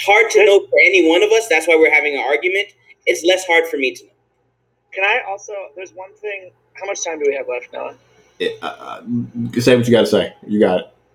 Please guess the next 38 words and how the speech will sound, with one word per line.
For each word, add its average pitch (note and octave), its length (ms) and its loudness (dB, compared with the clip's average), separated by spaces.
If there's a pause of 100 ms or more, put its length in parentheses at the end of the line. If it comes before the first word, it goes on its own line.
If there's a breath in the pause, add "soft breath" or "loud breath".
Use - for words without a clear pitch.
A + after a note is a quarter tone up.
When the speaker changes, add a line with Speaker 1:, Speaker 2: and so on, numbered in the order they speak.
(500)
Speaker 2:
Well, G#3+ 200 4
I - 80 6
just - 180 -4
thought A#3 240 -4
it G#3 60 -2
would G#3 140 2
be G3 200 -6
fun, G3 300 -10
real F#3 220 -6
quick, F3+ 260 -10
before E3+ 220 -6
we E3 120 -4
go, E3 280 2
for D3+ 120 -8
each F3+ 160 -6
of E3 60 -6
us F3 120 2
to E3+ 120 -6
make D#3+ 180 0
an D#3 60 -2 (100)
argument D#3 440 0 (440 soft breath)
for, D3 520 4 (360)
uh, D#3 280 -2 (160)
a D#3 60 -12 (120)
different E3+ 300 -18
team E3 300 -14
in D3+ 100 -12
the D3 100 -4
West C#3+ 640 -6
to D3 100 -10
make C#3+ 200 -2
the C#3+ 60 -10
top C3 300 2
three. C#3 320 2
Like, C#3 180 2
let's E3+ 280 4
say, F3+ 480 4 (420)
um, C#3 320 -12